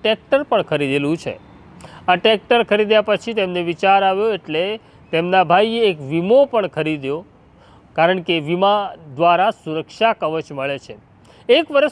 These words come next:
પછી આ જે ગણેશભાઈ છે એમના ભાઈ ચેલાભાઈને એવો વિચાર આવ્યો કે મારા નામે આ જે વીમો છે તે જો મારા ભાઈના નામે વીમો થાય તો કદાચ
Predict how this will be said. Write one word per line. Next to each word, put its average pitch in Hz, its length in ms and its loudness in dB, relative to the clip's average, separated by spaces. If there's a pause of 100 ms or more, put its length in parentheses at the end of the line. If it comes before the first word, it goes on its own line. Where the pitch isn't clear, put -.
પછી 285 400 -6 (640)
આ 156 80 0
જે 180 160 -2
ગણેશભાઈ 170 920 -2
છે 160 300 -4 (1120)
એમના 262 540 0 (520)
ભાઈ 240 240 4
ચેલાભાઈને 247 640 2
એવો 226 180 2
વિચાર 214 340 -2
આવ્યો 214 240 0
કે 240 200 -4
મારા 208 380 2
નામે 214 300 0
આ 196 140 2
જે 180 180 -4
વીમો 185 320 -4
છે 220 240 -4
તે 208 160 -6
જો 185 140 -4
મારા 170 280 0
ભાઈના 165 420 0
નામે 165 300 -2
વીમો 156 280 -6
થાય 190 320 -2 (340)
તો 190 60 -8
કદાચ 220 380 2